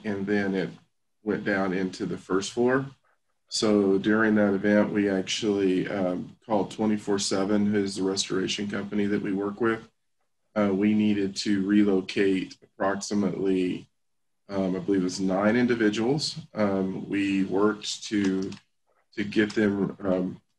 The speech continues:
into Candlewood Suites because they have small kitchenettes in there, and they could move their food and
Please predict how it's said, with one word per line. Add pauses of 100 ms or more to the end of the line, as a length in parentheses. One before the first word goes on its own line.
into (220)
Candlewood
Suites
because
they
have
small
kitchenettes
in
there,
and
they
could
move
their
food
and